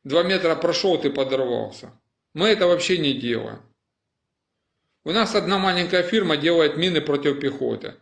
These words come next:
Для сил специальных операций и гурмо. Почему это не масштабируется, я не понимаю.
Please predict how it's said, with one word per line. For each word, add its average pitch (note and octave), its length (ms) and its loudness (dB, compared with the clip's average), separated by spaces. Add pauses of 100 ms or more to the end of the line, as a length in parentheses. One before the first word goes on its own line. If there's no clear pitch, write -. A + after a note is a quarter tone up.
(440)
Для D#3 220 0
сил G#3 240 2
специальных E3+ 560 -2
операций D#3 640 2
и C#3 80 0
гурмо. C3+ 640 -2 (1500)
Почему G3 360 0
это F3+ 200 0
не F3 100 -2
масштабируется, D#3+ 800 0
я B2+ 60 -2
не B2+ 60 -4
понимаю. B2+ 640 -6